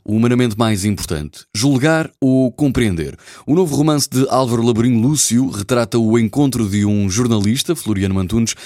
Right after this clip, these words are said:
e um velho juiz ligado ao julgamento de um homicídio numa vila do norte interior, cinquenta anos antes. Guilherme Augusto Marreiro Lessa,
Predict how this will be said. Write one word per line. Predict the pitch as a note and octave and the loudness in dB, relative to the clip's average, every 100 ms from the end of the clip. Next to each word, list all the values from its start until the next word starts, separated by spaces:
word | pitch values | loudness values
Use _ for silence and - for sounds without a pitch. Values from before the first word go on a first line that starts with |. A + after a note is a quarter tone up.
| - - | -16 -2
e | E3 | 0
um | C#3 | 2
velho | D#3 D#3 | 0 -2
juiz | A2 A2+ C#3+ | -2 0 0
ligado | A2+ A2 A#2+ | 0 0 0
ao | A#2 | 0
julgamento | G#2 A#2 G#2+ G#2+ A2 F#2+ | 0 0 2 0 0 -2
de | G2+ | 0
um | G#2+ | 2
homicídio | A#2+ G#2+ - C3+ B2 F#2+ - - - - | 2 2 0 0 0 -2 -4 -16 -16 -4
numa | G2+ F#2+ | -2 0
vila | A2 A2 | 0 0
do | G2 | 0
norte | G#2+ G#2+ G2+ | 0 0 0
interior, | A#2 G#2 G#2 A2+ B2+ | -2 2 2 2 0
cinquenta | - G#2+ G#2 G2+ | -2 -4 -2 -2
anos | F#2 E2 - | -2 -4 -6
antes. | C2 B1+ G2 | -8 -6 -4
Guilherme | G#2+ D3 D#3+ D3 | 0 2 2 2
Augusto | C3+ B2+ C#3+ A#2 B2+ | 0 2 0 -2 -2
Marreiro | A#2+ C#3+ C3+ | 0 0 0
Lessa, | B2+ A#2+ - | 0 0 -2